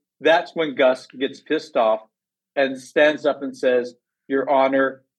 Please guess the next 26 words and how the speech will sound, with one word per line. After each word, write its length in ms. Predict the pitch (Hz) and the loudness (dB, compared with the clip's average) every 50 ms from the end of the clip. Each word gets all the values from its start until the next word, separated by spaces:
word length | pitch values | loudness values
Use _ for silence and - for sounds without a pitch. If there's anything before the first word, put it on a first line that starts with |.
| _ _ _ - | _ _ _ -8
that 180 | 120 113 - 139 | -8 -6 -4 -2
line 220 | 123 123 127 127 | 0 0 0 0
that 160 | 127 127 - | 0 -2 -4
you 100 | 131 120 | -4 -4
hear, 380 | 113 120 120 120 120 120 120 - _ _ _ _ - - | -2 0 2 2 2 0 -2 -10 _ _ _ _ -2 0
uh, 60 | 135 | 2
"let 160 | 143 165 160 | 4 4 4
me 100 | 165 156 | 2 -2
tell 260 | 160 - 156 143 135 | -2 0 0 2 2
you, 260 | 131 135 131 131 131 _ _ _ _ _ _ - | 2 0 -2 -4 -6 _ _ _ _ _ _ -2
uh, 200 | 147 135 131 131 | 2 2 2 2
Sam 300 | 131 - 170 160 160 160 | 2 2 2 2 2 0
Houston 400 | 160 156 143 - - 156 143 135 | -2 -4 -4 -6 -10 -12 -8 -4
was 260 | 135 131 123 127 - - | -4 -4 -6 -6 -6 -2
a, 100 | 143 135 | -2 -2
a, 200 | 135 139 151 143 135 131 139 135 131 123 | -2 0 2 2 2 2 2 0 0 0
a, 140 | - - 143 | -2 -4 -4
was 240 | 135 143 139 123 | -2 -2 0 0
a 60 | 139 135 | -2 0
wetback 580 | 127 151 160 151 - - - 131 123 123 123 - | 2 2 2 2 0 -2 -2 0 0 -2 -6 -10
to 80 | 139 | -10
most 280 | 127 131 131 127 127 - | -6 -4 -4 -4 -6 -10
of 80 | 123 | -12
us 180 | 127 117 - - | -12 -10 -8 -4
real 220 | 131 131 127 123 | -2 0 0 0
Texans." 600 | 123 - 120 107 - - - - 95 90 - _ | -2 -2 -4 -4 -6 -6 -14 -16 -16 -16 -16 _